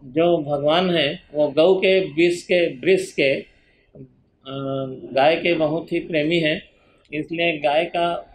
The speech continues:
प्रतिपालन होना चाहिए। तभी हमको,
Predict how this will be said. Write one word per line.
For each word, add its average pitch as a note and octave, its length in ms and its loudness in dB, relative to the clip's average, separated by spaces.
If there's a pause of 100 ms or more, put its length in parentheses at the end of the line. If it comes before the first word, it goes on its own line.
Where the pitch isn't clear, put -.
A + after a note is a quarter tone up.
(160)
प्रतिपालन D#3 640 -2
होना D3+ 220 -2
चाहिए। C3 380 -6 (680)
तभी D3 300 0
हमको, E3 480 0